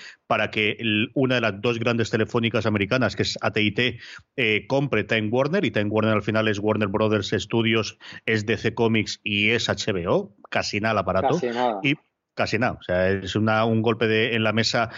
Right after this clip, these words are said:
Speaker 1: y parece que todo va hacia adelante porque la oferta de compra estaba y, y solamente faltaba el impedimento. Yo he leído noticias que lo dan como que ya está comprado,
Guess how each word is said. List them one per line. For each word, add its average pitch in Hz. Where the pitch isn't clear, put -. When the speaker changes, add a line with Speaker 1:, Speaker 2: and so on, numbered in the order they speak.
Speaker 1:
y -
parece 117
que 127
todo 117
va 104
hacia 98
adelante 104
porque 104
la 92
oferta 107
de 101
compra 107
estaba 120
y, 110
y 104
solamente 110
faltaba 110
el 120
impedimento. 107
Yo 98
he -
leído 120
noticias 113
que 117
lo 110
dan 117
como 110
que 107
ya 104
está 101
comprado, 127